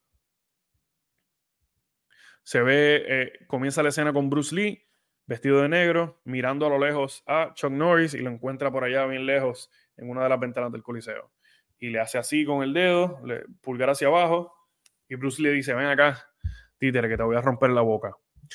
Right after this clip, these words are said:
Chuck Norris está vestido de blanco, Bruce Lee está vestido de negro, Chuck Norris se está soltando el cinturón, Bruce Lee se está abriendo el uniforme, la camisa del uniforme,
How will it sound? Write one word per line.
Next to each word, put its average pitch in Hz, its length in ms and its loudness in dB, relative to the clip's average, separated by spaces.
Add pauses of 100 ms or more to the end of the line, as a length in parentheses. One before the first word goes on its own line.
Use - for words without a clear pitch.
(260)
Chuck 131 160 0
Norris 135 280 2
está 127 180 -2
vestido 127 300 -2
de 127 60 0
blanco, 190 760 -2 (220)
Bruce 127 320 -4
Lee 139 80 0
está 135 160 0
vestido 127 320 2
de 131 60 0
negro, 170 420 4 (340)
Chuck 123 160 -4
Norris 139 240 -2
se 135 100 -2
está 120 240 -4
soltando 139 840 0 (340)
el 127 260 -2
cinturón, 139 680 2 (680)
Bruce 131 340 -6
Lee 139 100 -2
se 147 120 -4
está 127 200 0
abriendo 127 680 0
el 120 100 -4
uniforme, 123 540 -2
la 117 100 -4
camisa 113 260 -6
del 120 80 -2
uniforme, 156 480 -2